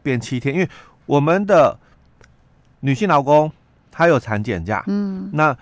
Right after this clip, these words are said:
Speaker 1: 五天变七天。
Speaker 2: 是。
Speaker 1: 我们的这个配偶，
Speaker 2: 嗯。
Speaker 1: 她有这个产检假，
Speaker 2: 嗯。
Speaker 1: 哦，也是由这个五天哦，
Speaker 2: 嗯。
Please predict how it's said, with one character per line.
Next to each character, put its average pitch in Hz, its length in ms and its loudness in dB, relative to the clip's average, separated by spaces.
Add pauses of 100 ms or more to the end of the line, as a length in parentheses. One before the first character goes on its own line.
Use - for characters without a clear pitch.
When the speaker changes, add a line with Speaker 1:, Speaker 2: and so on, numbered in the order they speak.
(200)
Speaker 1:
五 117 160 -2
天 143 180 -2
变 139 180 -4
七 120 180 -6
天。 117 240 -4 (160)
Speaker 2:
是。 196 260 -8
Speaker 1:
我 147 120 4
们 170 180 0
的 175 320 4 (140)
这 208 100 0
个 165 300 2 (1300)
配 214 220 2
偶， 113 120 4 (140)
Speaker 2:
嗯。 208 260 -8 (960)
Speaker 1:
她 196 280 0 (220)
有 120 260 2
这 139 120 -6
个 117 320 4
产 127 240 -4
检 131 220 -2
假， 104 180 -4 (200)
Speaker 2:
嗯。 180 220 -12 (160)
Speaker 1:
哦， 113 180 -4
也 123 180 -2
是 202 220 -6
由 135 300 2
这 156 100 -6
个 135 260 2
五 123 220 -2
天 135 320 -4
哦， 139 260 2
Speaker 2:
嗯。 185 360 -10